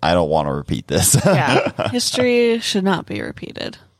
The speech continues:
Speaker 2: That's why we record it.
Speaker 1: We need to record about this, reflect on this, so that way, if this happens in the future, we don't do this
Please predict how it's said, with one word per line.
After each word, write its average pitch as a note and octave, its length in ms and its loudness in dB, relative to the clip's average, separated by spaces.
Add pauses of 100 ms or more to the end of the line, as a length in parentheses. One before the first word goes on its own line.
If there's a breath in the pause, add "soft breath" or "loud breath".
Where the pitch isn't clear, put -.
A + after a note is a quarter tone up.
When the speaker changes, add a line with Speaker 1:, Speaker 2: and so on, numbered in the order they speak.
(180)
Speaker 2:
That's - 120 -18
why E3 200 2
we D#3+ 180 -2
record E3 380 -4
it. - 140 -6 (920 soft breath)
Speaker 1:
We G2+ 80 -6
need G#2 160 0
to F#2 60 -2
record B2+ 420 2
about D#3+ 320 2
this, D#3 340 0 (300)
reflect A#2+ 580 -2
on C#3 160 4
this, C#3+ 220 2
so F#2+ 220 2
that A#2 220 4
way, B2+ 180 4
if - 200 -6
this A#2 200 -4
happens G#2+ 380 -2
in E2 120 -4
the D2+ 80 -4
future, C3 540 -2 (1300)
we F#2+ 80 -10
don't F#2+ 200 2
do E2+ 120 4
this C2+ 320 -2